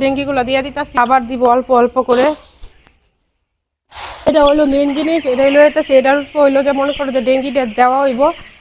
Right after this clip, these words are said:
তো এই পাইপটা মনে করো যে আগে লয়ে যেতেছি, পাইপটা আগে দিয়া পরে কাল লাগার কারণে মনে করো যে অর্ধেক আশ্রা দিতেছি, আর অর্ধেক মনে করো যে পায়েও দিতেছি। আর এই দিক যা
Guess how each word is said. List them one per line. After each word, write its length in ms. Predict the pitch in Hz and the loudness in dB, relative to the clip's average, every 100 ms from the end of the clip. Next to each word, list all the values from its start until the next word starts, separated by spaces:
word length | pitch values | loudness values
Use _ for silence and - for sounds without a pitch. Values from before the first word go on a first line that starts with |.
| _ | _
তো 40 | 285 | 0
এই 60 | 277 277 | 0 2
পাইপটা 320 | 240 247 240 277 | -2 0 2 2
মনে 100 | 285 | 2
করো 100 | 294 277 | 2 2
যে 60 | 254 | 2
আগে 120 | 262 277 | 0 2
লয়ে 120 | 285 | 0
যেতেছি, 260 | 294 294 285 262 | 0 -4 -4 0
পাইপটা 300 | 240 220 254 262 | -2 0 0 0
আগে 140 | 269 233 | 0 -2
দিয়া 180 | 254 277 269 | 0 -2 -2
পরে 160 | 269 269 - _ _ _ _ - - - - _ _ _ _ - - - _ _ _ _ _ _ 262 262 | -6 -8 -10 _ _ _ _ -18 -16 -18 -20 _ _ _ _ -20 -20 -20 _ _ _ _ _ _ -8 -2
কাল 160 | 247 262 | 0 2
লাগার 240 | 262 269 277 277 | 2 2 0 0
কারণে 280 | 269 277 269 | 0 2 2
মনে 120 | 262 262 | 2 2
করো 120 | 285 247 | 2 4
যে 40 | 247 240 | 4 2
অর্ধেক 280 | 220 254 262 | 0 0 0
আশ্রা 240 | 269 - 269 | -2 2 2
দিতেছি, 360 | 262 277 269 277 330 - - _ _ | 2 -4 -2 -2 -4 -8 -20 _ _
আর 100 | 240 240 | 0 2
অর্ধেক 260 | 254 233 277 - | 2 2 0 2
মনে 140 | 269 277 | 0 2
করো 140 | 285 269 | 2 4
যে 60 | 269 269 | 2 2
পায়েও 260 | 269 277 254 | 2 2 0
দিতেছি। 280 | 254 294 294 294 | 2 0 2 2
আর 60 | 269 | 4
এই 40 | 262 | 2
দিক 100 | 233 | 0
যা 60 | 214 | 0